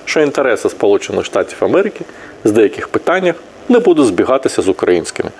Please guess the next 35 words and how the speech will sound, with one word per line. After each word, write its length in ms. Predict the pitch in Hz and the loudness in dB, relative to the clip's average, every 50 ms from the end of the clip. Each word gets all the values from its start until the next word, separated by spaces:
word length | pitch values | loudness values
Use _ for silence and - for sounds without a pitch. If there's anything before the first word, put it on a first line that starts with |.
| - - - - - - - | -16 -18 -18 -16 -16 -4 0
І 40 | - | 2
ми 100 | 196 208 | 2 2
повинні 360 | 202 - 120 120 123 120 120 | 2 2 2 2 2 2 2
відстоювати 800 | - - 175 - - - - 135 110 107 101 98 98 98 - - | 0 0 -2 -4 -4 0 2 4 6 6 6 6 4 4 2 0
свої 320 | 98 - - 101 98 113 156 | -2 0 2 2 4 4 4
інтереси 580 | 180 190 - - 101 - 92 90 - - - - - - - - - - - - - - - | 2 2 0 0 0 0 0 0 -2 -4 -6 -8 -8 -12 -20 -20 -20 -18 -20 -20 -8 -2 0
і 80 | 131 147 | 2 4
розуміти, 720 | 180 196 185 196 180 147 117 110 104 101 - - 95 95 | 4 4 4 4 4 4 4 2 2 2 0 -2 -2 -2
що, 500 | - - - - 123 113 110 110 107 107 107 | -4 -4 0 2 4 4 4 4 4 4 4
звичайно, 480 | 139 208 202 - 262 262 254 233 214 - - - - - - - - - | 4 2 2 2 2 2 4 4 2 0 -2 -6 -8 -8 -8 -8 -2 0
ну, 140 | 220 269 277 | 2 4 4
не 120 | 247 226 | 4 4
їхні 280 | 208 220 208 - 208 180 | 4 4 4 2 2 2
ж 60 | 123 | 4
громадяни 640 | 117 135 135 123 120 113 95 117 110 101 95 92 92 | 2 2 2 2 0 0 2 2 2 2 0 0 0
гинуть. 460 | 87 90 92 85 85 85 80 - - - - - - - - - - - | 0 0 0 0 -2 -4 -8 -10 -14 -20 -20 -20 -20 -20 -20 -20 -10 -4
Так? 220 | - 113 135 147 - - - - - - - - - - - - - - - | -2 0 0 0 -2 -6 -12 -18 -20 -20 -20 -18 -16 -16 -16 -14 -8 -2 0
Немає 360 | 135 175 208 233 220 175 135 | 2 2 2 4 4 2 2
друзів 340 | - 147 170 170 120 113 98 | 4 4 4 4 4 2 0
в 20 | - | 0
цьому 260 | - 113 107 104 104 | 0 0 0 0 0
світі. 420 | - - 131 107 - - - 87 - - - - - - - - - - - | 0 0 0 0 0 0 -2 -2 -4 -6 -14 -20 -20 -20 -20 -20 -6 0 2
Любити 360 | 135 180 185 240 226 - 196 | 4 4 4 4 4 2 2
тільки 260 | - - 160 - 160 | 2 2 2 2 2
можна, 380 | 151 156 160 151 131 120 139 123 | 4 4 4 4 4 4 2 4
вірити 420 | 117 151 208 226 208 180 - - | 4 4 4 4 4 4 2 2
можна 280 | 110 117 147 160 - 127 | 2 2 2 2 0 0
тільки 400 | 110 - 156 - - 120 107 92 - - - - - - - - - - | 0 0 0 2 2 2 0 0 -2 -6 -16 -20 -20 -20 -20 -20 -12 -8
в 60 | - | -4
себе, 400 | - - 160 151 156 156 170 175 175 - - - | 0 2 2 2 2 2 0 -2 -2 -8 -16 -10
свою 380 | - - - 147 147 139 143 135 | -4 0 2 4 4 4 4 4
армію 460 | 127 135 143 151 165 165 160 151 143 | 4 4 2 2 2 2 2 2 2
та 100 | - 131 | 2 0
свою 320 | - - 143 139 135 139 | 0 2 2 4 6 4
зброю. 440 | 123 104 92 113 107 101 95 90 - | 4 4 2 4 4 4 4 4 2